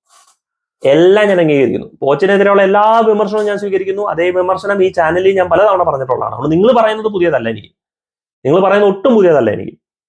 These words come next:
ഞാൻ പറയുന്ന ഒരൊറ്റ പോയിന്റേ ഉള്ളൂ, ഒരു പുതിയ കോച്ചിനെ കൊണ്ടുവന്ന് കഴിഞ്ഞാൽ പുള്ളിക്കാരനെയും വെറുതെ പ്രഷറിലിട്ടിട്ട് പുള്ളിക്കാരനെ സാക്കാക്കപ്പെടും എന്നാണ് ഞാൻ പറയുന്നത്. അത് എന്തുകൊണ്ട്? ഒരു പുതിയ കോച്ച് വന്നു കഴിഞ്ഞാൽ മാക്സിമം ചെയ്യാൻ പറ്റുന്നത് ക്ലീൻ ഷീറ്റ് വെക്കാനല്ലേ പറ്റുള്ളൂ ഒരു പുതിയ കോച്ചിന്. ഒരു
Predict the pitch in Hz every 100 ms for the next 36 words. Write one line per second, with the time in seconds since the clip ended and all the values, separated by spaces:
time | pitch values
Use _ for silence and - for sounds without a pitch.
0 | _ _ _ 120 143 185 196 190 185 208
1 | 196 196 185 127 - - 208 233 214 247
2 | 233 214 220 208 196 190 190 196 185 185
3 | 202 196 202 185 175 185 165 185 165 165
4 | 170 165 156 160 165 160 135 139 135 131
5 | 120 - 147 151 135 123 113 110 104 113
6 | 151 165 220 294 160 110 - _ _ _
7 | _ - 147 180 180 240 240 202 214 208
8 | 180 214 214 180 147 113 - _ _ -
9 | - _ _ _ _ _ 151 190 214 -
10 | 254 254 240 233 240 220 214 214 220 226
11 | 202 214 226 233 226 226 202 214 214 226
12 | 220 214 220 214 214 208 214 202 190 202
13 | - _ _ _ _ _ _ _ _ _
14 | _ _ _ _ _ _ _ _ - -